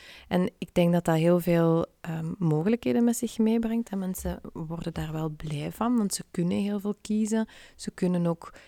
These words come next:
kiezen voor dingen die hen gelukkig maken. Maar de keerzijde is vaak ook dat je moet kiezen, hè. Je staat ook in die winkel en je moet een van die vijf boters kiezen, of je moet een studierichting kiezen, of een job die bij je past. En,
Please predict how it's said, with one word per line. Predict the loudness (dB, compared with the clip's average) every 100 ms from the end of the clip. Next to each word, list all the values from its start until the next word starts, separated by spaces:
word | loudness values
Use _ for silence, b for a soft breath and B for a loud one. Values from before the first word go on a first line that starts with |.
| B
kiezen | -4 -2 0
voor | -2 -4
dingen | -4 -6
die | -6 -6
hen | -6
gelukkig | -6 -8 -8 -10 -6
maken. | -4 -4 -6 -8 -10 _ _ _ _ _ _ -20 -12
Maar | -2 -2
de |
keerzijde | -2 -2 -2 0 -2 -2 -4
is | -4
vaak | -4 -6 -6
ook | -8
dat | -4 -4
je | -2
moet | -4 -4 -6
kiezen, | -8 -6 -6 -6 -8
hè. | -8 -6
Je | -6
staat | -8 -4 -4 -4
ook | -8
in | -8 -6
die | -6
winkel | -6 -8 -6 -8
en | -6 -6
je | -6
moet | -6 -8 -6
een | -6
van | -6 -8
die | -8
vijf | -8 -8 -8
boters | -8 -6 -8 -12
kiezen, | -8 -6 -6
of | -8 -8
je | -6
moet | -2 -4 -4
een | -6 -4
studierichting | -6 -6 -8 -6 -6 -4 -4 -4
kiezen, | -2 -2 0 -2
of | 0
een | 2
job | 2 2 0
die | -2
bij | 2 2
je | 2
past. | 6 4 4 -2
En, | 0 0